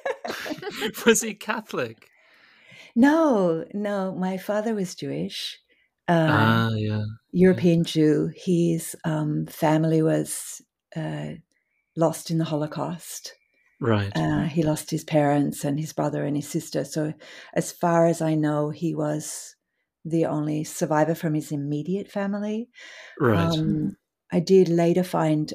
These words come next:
Speaker 2: a great uncle in Paris and some
Speaker 1: Wow.
Speaker 2: distant, um, you know, distant, distant cousins,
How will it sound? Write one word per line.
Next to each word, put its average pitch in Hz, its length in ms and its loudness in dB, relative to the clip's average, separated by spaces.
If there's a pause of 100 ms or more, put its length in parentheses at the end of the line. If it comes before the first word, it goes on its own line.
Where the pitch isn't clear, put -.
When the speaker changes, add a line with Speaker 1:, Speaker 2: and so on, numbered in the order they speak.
Speaker 2:
a 170 60 -2
great 151 480 0
uncle 175 420 0
in 180 220 -2
Paris 175 720 -6 (100)
and 160 240 0
some - 200 -2
Speaker 1:
Wow. 101 200 4
Speaker 2:
distant, 156 680 0 (140)
um, 156 520 2 (920)
you 175 80 2
know, 156 260 0 (680)
distant, 185 360 2
distant 165 400 0
cousins, 185 760 -2